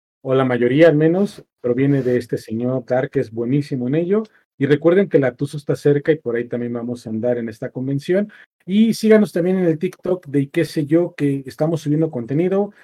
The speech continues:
Ya tenemos, creo que cincuenta y siete mil likes y demás. Lo que al final del día estamos haciendo es crecer y de ofrecerles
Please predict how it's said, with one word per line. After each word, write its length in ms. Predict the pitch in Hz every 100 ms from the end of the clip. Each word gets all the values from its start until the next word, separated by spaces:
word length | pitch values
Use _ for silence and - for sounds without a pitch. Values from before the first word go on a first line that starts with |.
| _ _
Ya 140 | 151 160
tenemos, 800 | 160 160 156 160 160 160 - -
creo 220 | 151 147
que 120 | 147 156 _
cincuenta 400 | 123 127 120 123
y 60 |
siete 340 | 117 135 123 123
mil 400 | 139 147 147 139
likes 320 | 147 170 -
y 60 | 143
demás. 420 | 131 139 180 - _ _ _ _ -
Lo 220 | 123 123
que 460 | 127 123 123 123 123
al 100 | 120
final 300 | 143 151 160
del 80 |
día 100 | 147
estamos 440 | 147 - 147 147 -
haciendo 340 | 107 135 135
es 80 | 143
crecer 340 | 123 107 147
y 60 | 160
de 80 | 135
ofrecerles 560 | 110 110 143 143 151